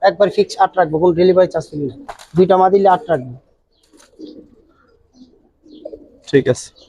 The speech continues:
Speaker 1: কিছু সিঙ্গেল নর দেখাই, যে আসলে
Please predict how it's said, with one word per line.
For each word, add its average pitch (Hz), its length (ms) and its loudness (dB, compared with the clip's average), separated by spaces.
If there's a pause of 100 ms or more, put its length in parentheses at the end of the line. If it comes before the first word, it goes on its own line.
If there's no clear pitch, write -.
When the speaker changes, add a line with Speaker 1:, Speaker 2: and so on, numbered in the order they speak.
(1300)
Speaker 1:
কিছু 180 200 0
সিঙ্গেল 196 480 2
নর 196 180 2
দেখাই, 175 360 0 (1800)
যে 160 140 0
আসলে 160 460 0